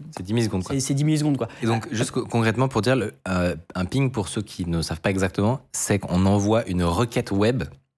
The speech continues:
Speaker 1: depuis votre machine jusqu'au serveur, qui, zoup, fait tout le trajet, arrive au serveur et revient.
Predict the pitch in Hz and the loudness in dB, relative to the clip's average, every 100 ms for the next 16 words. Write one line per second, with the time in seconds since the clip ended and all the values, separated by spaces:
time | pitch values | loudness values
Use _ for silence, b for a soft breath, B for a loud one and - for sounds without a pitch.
0 | _ _ _ 110 98 - 104 95 - 90 | _ _ _ -4 -4 -4 -4 -4 -2 -2
1 | 92 - 98 85 95 - 98 - 85 92 | 0 0 0 2 0 -2 -4 -2 -2 -2
2 | 123 - B _ - 98 156 233 - 135 | -2 -6 B _ -4 0 2 2 0 -4
3 | 127 113 107 92 135 - _ _ _ _ | -2 -2 0 2 0 -4 _ _ _ _
4 | _ 101 107 107 92 101 120 - 101 101 | _ 0 2 2 2 2 0 0 0 2
5 | 107 101 87 | 2 2 0